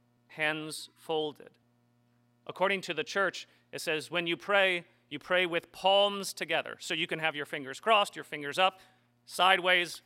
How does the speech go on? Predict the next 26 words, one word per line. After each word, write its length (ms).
whatever 280
you 120
want, 400
just 260
palms 400
together. 360
And 100
this 220
is 340
the 80
posture 580
we 140
make 320
in, 340
again, 320
supplication 800
to 60
God, 380
at 100
least 280
when 120
we're 100
praying 300
as 120
a 40
community. 640